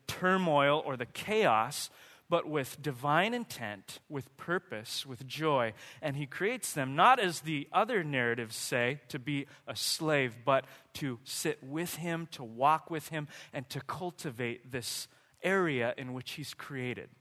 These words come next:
Already out of chapter one, we get this image of God creating so that he can rule over it. He creates stuff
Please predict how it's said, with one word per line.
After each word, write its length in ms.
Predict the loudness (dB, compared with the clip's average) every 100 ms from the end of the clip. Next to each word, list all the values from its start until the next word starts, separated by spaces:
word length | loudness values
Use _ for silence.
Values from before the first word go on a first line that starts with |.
| _ _ -20 -20 -4 4
Already 520 | 6 8 8 6 6
out 180 | 6 6
of 140 | 2
chapter 440 | 2 6 6 2 0
one, 300 | 2 2 0
we 100 | 0
get 300 | -2 -2 -4
this 260 | -4 -6 -4
image 560 | -2 -2 -4 -6 -10 -10
of 180 | -12 -8
God 340 | 4 8 8 6
creating 800 | -6 -2 2 4 4 0 -4 -8 -14 -14
so 240 | -4 0 0
that 160 | 0
he 140 | -4 -6
can 340 | -4 -4 -2
rule 240 | 0 0 0
over 360 | 0 0 -6
it. 100 | -8
He 100 | -10
creates 540 | -10 -4 0 0 0 -4
stuff 840 | -2 -4 4 6 6 2 -8